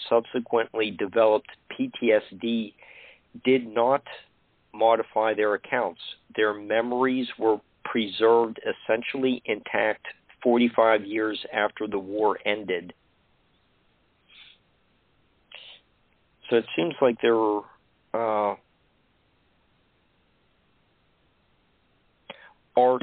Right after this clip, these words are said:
times when people do have a very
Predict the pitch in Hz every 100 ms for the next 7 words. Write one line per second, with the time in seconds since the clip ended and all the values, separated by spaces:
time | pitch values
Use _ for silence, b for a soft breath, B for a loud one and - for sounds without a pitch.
0 | - 127 123 123 120 - 120 107 - -
1 | 135 135 - 123 117 113 - _ _ _
2 | _ 113 - 139 139 131 101 104 95 120
3 | 113 110